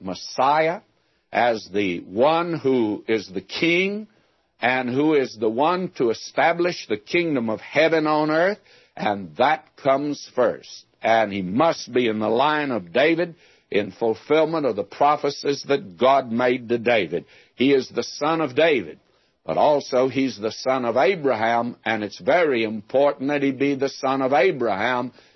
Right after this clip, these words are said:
in this nation, because God had said to Abraham,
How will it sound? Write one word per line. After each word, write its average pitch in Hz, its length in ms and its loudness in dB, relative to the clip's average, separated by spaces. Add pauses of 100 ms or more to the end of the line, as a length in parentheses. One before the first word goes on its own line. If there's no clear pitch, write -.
(140)
in 120 220 2
this 120 240 -2
nation, 104 680 -2 (240)
because 113 440 -2
God 131 340 2
had 104 220 -2
said 123 480 -2
to 92 180 -2
Abraham, 117 640 0